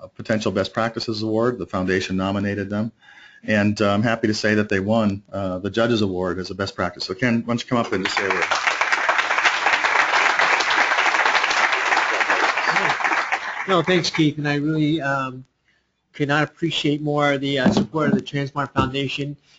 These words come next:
Speaker 2: You know, to us, um, it's clear, uh, going through this journey,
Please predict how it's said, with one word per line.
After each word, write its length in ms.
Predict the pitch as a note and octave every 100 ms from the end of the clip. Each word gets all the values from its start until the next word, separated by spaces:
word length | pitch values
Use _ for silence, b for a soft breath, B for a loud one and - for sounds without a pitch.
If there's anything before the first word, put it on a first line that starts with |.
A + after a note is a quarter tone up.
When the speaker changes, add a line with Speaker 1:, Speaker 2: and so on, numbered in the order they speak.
| b
Speaker 2:
You 80 | -
know, 180 | C#3 C#3
to 180 | C#3 D#3
us, 320 | D3+ D3 -
um, 300 | C3 C3 A#2+ _ _ _ _
it's 140 | C#3
clear, 520 | - D#3+ C#3+ B2 A#2+ D3
uh, 520 | C#3 B2+ B2 B2 G#2 -
going 220 | - C#3+ C#3+
through 120 | C#3+
this 160 | C3
journey, 520 | - C#3 C3 B2+ B2+